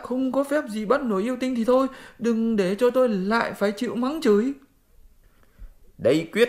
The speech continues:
không để lỡ việc của anh đâu, anh cứ dẫn tôi đến nhà là xong. Anh ta không biết làm thế nào được, đành phải khoác khăn gói, cầm ô quay trở về, đưa hai thầy trò đến ngoài cửa rồi nói:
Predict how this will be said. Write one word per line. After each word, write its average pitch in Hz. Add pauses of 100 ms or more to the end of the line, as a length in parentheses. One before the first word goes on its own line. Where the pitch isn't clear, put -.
(140)
không 202
để 135
lỡ 156
việc 180
của 139
anh 196
đâu, 214 (280)
anh 175 (160)
cứ 233
dẫn 175
tôi 208
đến 185
nhà 160
là 160
xong. 190 (1700)
Anh 135
ta 127
không 147
biết 165
làm 135
thế 139
nào 139
được, 104 (380)
đành 131
phải 95
khoác 233
khăn 151
gói, 139 (520)
cầm 131
ô 165
quay 160
trở 113
về, 110
đưa 156
hai 170
thầy 131
trò 117
đến 165
ngoài 120
cửa 87 (120)
rồi 107
nói: 104